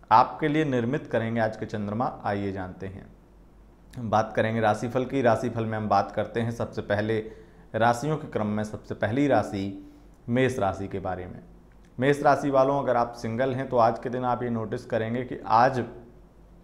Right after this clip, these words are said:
बहुत ज़्यादा आपको लोग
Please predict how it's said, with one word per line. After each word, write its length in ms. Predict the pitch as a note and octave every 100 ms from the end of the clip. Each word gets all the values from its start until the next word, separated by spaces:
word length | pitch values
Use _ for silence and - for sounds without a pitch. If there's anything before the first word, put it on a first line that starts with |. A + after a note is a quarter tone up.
| - A2+
बहुत 540 | A#2 A#2+ B2 F3 D3
ज़्यादा 640 | B2+ A2 G#2+ A#2+ D3 - - - - - A2+
आपको 480 | A2+ B2 - - C#3+
लोग 420 | A#2+ B2 C3